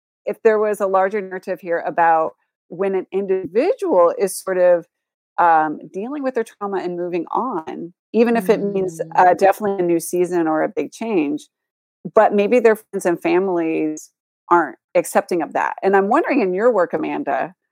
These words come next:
Speaker 1: um, do you see that where the individual is actually doing pretty well, but maybe, um,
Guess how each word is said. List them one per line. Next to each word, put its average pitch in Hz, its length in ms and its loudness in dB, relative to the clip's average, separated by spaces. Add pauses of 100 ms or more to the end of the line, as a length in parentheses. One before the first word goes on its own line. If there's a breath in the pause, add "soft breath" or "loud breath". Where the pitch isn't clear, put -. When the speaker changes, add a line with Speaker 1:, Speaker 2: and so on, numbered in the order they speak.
(260)
Speaker 1:
um, 170 340 0
do 190 100 -4
you 240 240 0
see 269 300 -2
that 185 380 2
where 185 160 2
the 185 140 0
individual 214 640 0
is 180 80 -6
actually 175 240 -4
doing 175 220 -2
pretty 170 180 -6
well, 156 400 2 (380)
but 170 220 6
maybe, 175 760 0
um, 151 520 -2